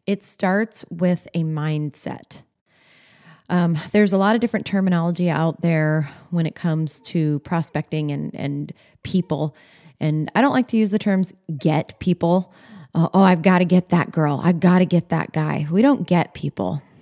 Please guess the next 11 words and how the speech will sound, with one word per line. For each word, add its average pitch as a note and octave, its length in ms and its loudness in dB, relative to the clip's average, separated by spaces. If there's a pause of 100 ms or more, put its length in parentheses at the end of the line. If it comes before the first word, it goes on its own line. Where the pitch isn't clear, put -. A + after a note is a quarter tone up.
<laughs> - 460 -6 (460)
We F#3+ 100 -4
don't - 280 2
own A#3 300 4
people. A3 480 -2 (360)
They F#3 140 0
are F#3 100 0
not F#3 280 -2
ours E3 320 -2
to E3+ 120 -6
get, D#3 300 -6